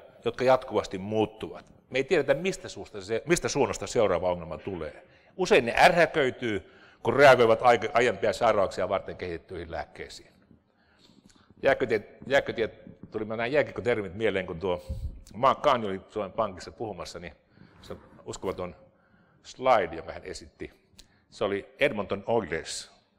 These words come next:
hänen nuoruusvuosiltaan. Hän muisti, kun Risto Siltanen, Teemu Selänne ja Esa Tikkanen tulivat Edmontoniin. Hän, siellä oli yksi lainaus vaan, se oli yhdeltä heistä, että "luistele sinne, missä kiekko menee seuraavaksi,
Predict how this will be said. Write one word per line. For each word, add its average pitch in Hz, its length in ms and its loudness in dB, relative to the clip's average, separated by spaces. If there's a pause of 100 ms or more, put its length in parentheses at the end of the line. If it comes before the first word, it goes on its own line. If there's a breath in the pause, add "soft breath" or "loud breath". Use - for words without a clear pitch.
(360 soft breath)
hänen 98 240 -8
nuoruusvuosiltaan. 90 920 -4 (920)
Hän 143 200 -2
muisti, 120 580 -6 (320 soft breath)
kun 101 140 -8
Risto 135 280 -6
Siltanen, 80 640 -10 (580)
Teemu 92 240 -2
Selänne 80 540 -4 (140)
ja - 60 -10
Esa - 220 0
Tikkanen 82 440 -8
tulivat 82 240 -10
Edmontoniin. 76 680 -8 (640 soft breath)
Hän, 107 220 0
siellä 127 140 0
oli 160 80 2
yksi - 160 -6
lainaus 117 560 2
vaan, 92 300 -2 (260)
se - 120 -20
oli 113 80 -10
yhdeltä 95 240 -2
heistä, 87 380 -6
että - 360 -14 (560 soft breath)
"luistele 131 300 -4
sinne, 123 260 -4
missä 104 240 -8
kiekko 113 380 -6
menee 98 240 -10
seuraavaksi, 87 760 -6